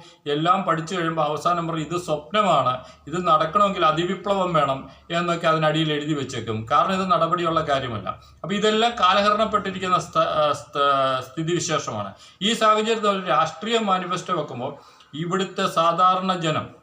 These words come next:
ഇത് നെഞ്ചേറ്റാൻ പോകുന്ന തൊണ്ണൂറ്റൊൻപത് ശതമാനം വരുന്ന സാധാരണ ജനത്തിന് ഉത്തമ ബോധ്യം വരണം. ഇത് നിമിഷ നേരം കൊണ്ടല്ല, ഇത് ക്ഷിപ്രസാധ്യമാണ്, ഇത്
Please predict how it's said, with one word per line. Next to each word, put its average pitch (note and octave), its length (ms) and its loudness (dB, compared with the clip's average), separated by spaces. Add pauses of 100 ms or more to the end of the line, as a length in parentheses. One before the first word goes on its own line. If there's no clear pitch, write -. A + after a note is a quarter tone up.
(340)
ഇത് D3 220 -4
നെഞ്ചേറ്റാൻ F#3 560 -2
പോകുന്ന F3+ 360 -2
തൊണ്ണൂറ്റൊൻപത് F#3 640 -6
ശതമാനം E3+ 540 -2
വരുന്ന E3 220 -2
സാധാരണ D#3 640 2
ജനത്തിന് C#3+ 460 -6 (380)
ഉത്തമ G3+ 580 -2
ബോധ്യം F#3 440 0
വരണം. E3 320 0
ഇത് F#3 120 -2 (220)
നിമിഷ E3 300 -4
നേരം E3+ 420 -2
കൊണ്ടല്ല, E3 280 -2
ഇത് F3 200 -4 (220)
ക്ഷിപ്രസാധ്യമാണ്, D#3+ 1120 0 (500)
ഇത് D#3+ 140 0